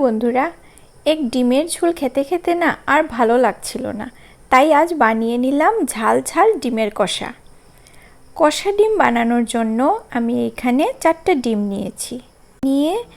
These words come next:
এখন ডিমগুলো ভালোভাবে ধুয়ে সিদ্ধ হওয়ার জন্য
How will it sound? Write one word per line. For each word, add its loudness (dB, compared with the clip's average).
এখন -4
ডিমগুলো 0
ভালোভাবে 0
ধুয়ে 0
সিদ্ধ -6
হওয়ার 2
জন্য 0